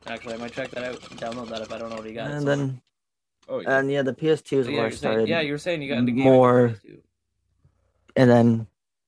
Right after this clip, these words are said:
Speaker 2: as the Xbox, I bought, I got a three sixty finally.
Speaker 1: Nice.
Speaker 2: A guy
Speaker 1: Shout out.
Speaker 2: called my brother's father, my little brother's father, and he was like, "Oh, I'm getting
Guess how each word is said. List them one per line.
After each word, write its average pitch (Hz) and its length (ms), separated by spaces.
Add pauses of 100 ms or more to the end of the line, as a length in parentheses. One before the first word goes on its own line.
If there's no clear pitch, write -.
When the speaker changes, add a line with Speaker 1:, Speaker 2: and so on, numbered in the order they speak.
Speaker 2:
as 147 320 (240)
the - 120
Xbox, - 540 (140)
I 151 200
bought, 160 220
I 151 100
got 180 120
a 165 80
three 151 180
sixty - 380
finally. 117 600 (840)
Speaker 1:
Nice. 135 360 (600)
Speaker 2:
A 123 260
guy 127 240
Speaker 1:
Shout 120 40
out. 123 60
Speaker 2:
called 123 260
my 120 160
brother's 117 400
father, 123 340
my 117 120
little 120 180
brother's 113 280
father, 123 480
and 107 220 (100)
he 117 60
was 107 80
like, 110 120
"Oh, 127 260 (400)
I'm 127 80
getting 123 260